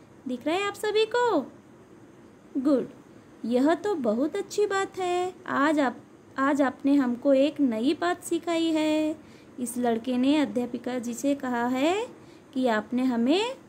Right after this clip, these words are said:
बहुत अच्छी बात बताई है, आज आपने हमको एक नई बात सिखाई है। इस तरह से इस लड़के ने कहा है।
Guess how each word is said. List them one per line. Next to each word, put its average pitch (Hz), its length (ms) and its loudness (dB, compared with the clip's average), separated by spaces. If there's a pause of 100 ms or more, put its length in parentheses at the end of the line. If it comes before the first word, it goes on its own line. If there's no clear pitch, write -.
बहुत 220 340 -2
अच्छी 381 300 -2
बात 359 300 -2
बताई 349 380 2
है, 320 440 2 (560)
आज 240 380 2
आपने 240 380 0
हमको 247 420 2
एक 359 340 4 (300)
नई 226 280 0
बात 392 280 0
सिखाई 359 480 -2
है। 320 580 0 (540)
इस 240 200 -6
तरह 233 240 0
से 254 200 -2
इस 254 140 -4
लड़के 233 380 0
ने 349 260 2 (380)
कहा 370 280 2
है। 226 320 -2